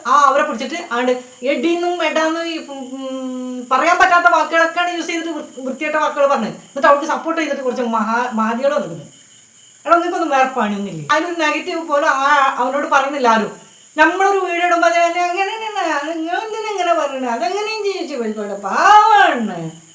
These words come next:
എന്നും പറഞ്ഞിട്ട് നമ്മളായിട്ട് കുറ്റപ്പെടുത്താം. അതായത് ന്യായീകരിക്കുന്നത് അവളെ ഭാഗം, നമ്മൾ തെറ്റുകാരും. ഇത് പബ്ലിക്കിന് മുന്നിൽ ആര് കൊടുത്തിട്ടാലും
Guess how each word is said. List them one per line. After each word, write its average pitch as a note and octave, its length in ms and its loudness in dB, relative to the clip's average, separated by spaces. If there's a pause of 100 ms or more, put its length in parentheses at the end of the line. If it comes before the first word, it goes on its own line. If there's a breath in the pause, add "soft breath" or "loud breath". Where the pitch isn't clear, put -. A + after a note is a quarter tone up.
(180 loud breath)
എന്നും F#4 220 2
പറഞ്ഞിട്ട് E4+ 220 2
നമ്മളായിട്ട് E4+ 640 4
കുറ്റപ്പെടുത്താം. B3+ 440 2
അതായത് D#4+ 380 2 (120)
ന്യായീകരിക്കുന്നത് E4 720 2
അവളെ C#4 220 6
ഭാഗം, A#3 460 0
നമ്മൾ A#3 260 0
തെറ്റുകാരും. G#3+ 560 -2 (1700)
ഇത് E4 220 2
പബ്ലിക്കിന് F4 440 4
മുന്നിൽ D#4+ 260 0
ആര് C#4+ 160 4
കൊടുത്തിട്ടാലും B3+ 520 2